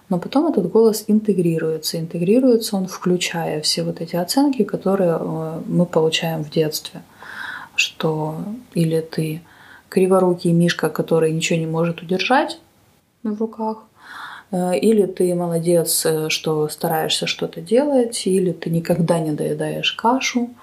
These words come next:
а, или ты всегда плачешь, а, когда тебе, э, все не по-твоему. И этот голос, эти установки становятся частью, по сути дела, взрослой личности.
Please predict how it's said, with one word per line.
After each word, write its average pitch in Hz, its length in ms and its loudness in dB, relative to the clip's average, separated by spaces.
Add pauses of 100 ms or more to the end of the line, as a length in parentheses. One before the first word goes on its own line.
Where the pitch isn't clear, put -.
(540)
а, 175 320 2
или 202 300 4
ты 180 340 0
всегда 165 520 0
плачешь, - 760 2 (400)
а, 151 460 -4
когда 165 500 0 (220)
тебе, 160 260 -6
э, 156 280 -2
все - 260 -2
не 170 120 0
по-твоему. 147 640 -4 (920)
И 170 220 4
этот 170 520 0 (160)
голос, 233 440 4
эти 170 280 0
установки 196 600 0
становятся 185 640 -2
частью, 170 880 -2 (100)
по 156 100 -4
сути 202 340 0
дела, 165 320 2
взрослой 165 460 0
личности. 151 600 -4